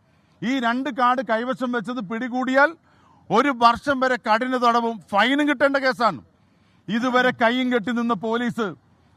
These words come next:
ബി ജെ പിയുടെ ജില്ലാ പ്രസിഡന്റ് വരുന്നു എന്നറിഞ്ഞ് ഇവിടെ വന്ന് നിന്ന ഞങ്ങളെ നീക്കം ചെയ്യാൻ ശ്രമിച്ചു. നിങ്ങൾ ആലോചിക്കണം, നിയമവിരുദ്ധമായി, ഇവിടെ ചട്ടവിരുദ്ധമായി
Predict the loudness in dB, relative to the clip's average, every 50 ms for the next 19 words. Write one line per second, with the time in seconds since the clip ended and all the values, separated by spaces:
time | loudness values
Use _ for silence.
0 | _ -8 -6 -4 -4 -2 0 0 0 0 -2 -4 -4 -4 -4 -4 -2 2 4 4
1 | 4 4 0 -4 -4 -4 -4 -4 -2 -2 -2 -2 0 0 2 2 2 2 2 2
2 | 2 2 0 -2 -2 -4 -8 _ _ _ _ _ _ _ -6 -4 -2 0 4 4
3 | 6 6 6 4 4 2 0 -2 -2 -2 0 0 -2 0 -2 -2 -2 -2 0 2
4 | 4 6 8 6 6 4 0 -2 -2 -2 -2 -2 -2 -2 -2 -2 -4 -6 -6 -6
5 | -8 -10 -10 -12 -14 _ _ _ _ -6 -2 2 4 4 4 4 2 0 0 0
6 | -2 -2 -4 -6 _ _ _ _ _ _ -4 -2 0 2 2 0 0 0 -2 -2
7 | 0 0 2 4 4 4 4 2 -2 -6 -8 -12 _ _ _ _ _ _ _ -6
8 | -2 0 2 2 2 2 0 0 0 -2 0 0 0 0 0 0 0 0 0 2
9 | 4 4 4 4 4 0